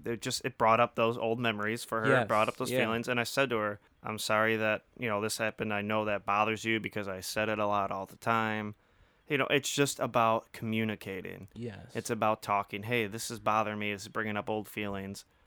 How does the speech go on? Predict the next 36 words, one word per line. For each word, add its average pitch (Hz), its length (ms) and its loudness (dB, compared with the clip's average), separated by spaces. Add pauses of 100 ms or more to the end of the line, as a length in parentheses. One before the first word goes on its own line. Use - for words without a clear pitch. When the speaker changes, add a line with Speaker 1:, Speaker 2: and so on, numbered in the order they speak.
(320)
Speaker 1:
I'm 110 100 -8
sorry. 104 420 2
What 104 260 -4
can 107 160 0
we 107 120 0
do 101 540 -2 (100)
to, 98 360 -6 (240)
you - 120 -8
know, 92 100 -8
make 98 300 -8
this - 360 -6
not 104 420 -4
happen 104 340 -2
anymore?" 92 360 -8
Because 120 300 -4
it 143 100 -8
takes - 200 0
a 117 80 -2
lot 98 260 -2
of 123 100 -4
work 113 300 0
and 101 100 -4
a 98 60 -6
long 104 320 0
time 104 300 -4
to 117 80 -6
get 107 140 -6
that 117 160 -4
trust - 260 -6
back. - 280 -12 (260)
Speaker 2:
Yeah, 135 280 0
and 131 160 -4
I 131 100 0
think 143 260 -4
you, 143 640 -2 (320)
like, 123 300 -2